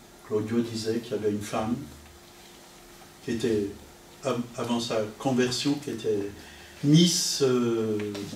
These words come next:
de Belgique. Et puis elle s'est laissée aller, puis elle est tombée dans, dans la détresse. Et elle est rentrée un jour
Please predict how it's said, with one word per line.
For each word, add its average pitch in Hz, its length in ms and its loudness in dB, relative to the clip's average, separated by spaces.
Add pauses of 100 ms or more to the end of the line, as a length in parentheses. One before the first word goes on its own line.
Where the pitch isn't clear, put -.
(280)
de 139 80 6
Belgique. 123 460 4 (960)
Et 127 60 2
puis 139 160 2
elle - 80 2
s'est 143 120 6
laissée 120 300 2
aller, 113 240 0 (120)
puis 131 120 0
elle 120 100 6
est 120 100 4
tombée 123 320 2
dans, 117 220 -4 (140)
dans 107 120 -4
la 104 60 -2
détresse. 101 720 -4
Et - 60 -12 (400)
elle 107 120 0
est 117 80 2
rentrée 117 380 -2
un 123 140 -4
jour 110 180 -6